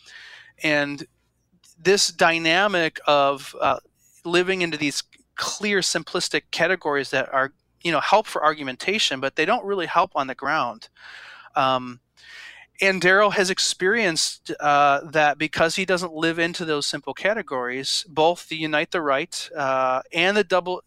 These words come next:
and N double A C P have both derided Daryl. I mean, they have both spat on him in many ways.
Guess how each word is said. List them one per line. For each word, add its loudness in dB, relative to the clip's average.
and 0
N 2
double 0
A 0
C -4
P -6
have -4
both 0
derided -2
Daryl. -12
I -10
mean, -8
they -2
have -6
both -4
spat -2
on -2
him -8
in -14
many -10
ways. -14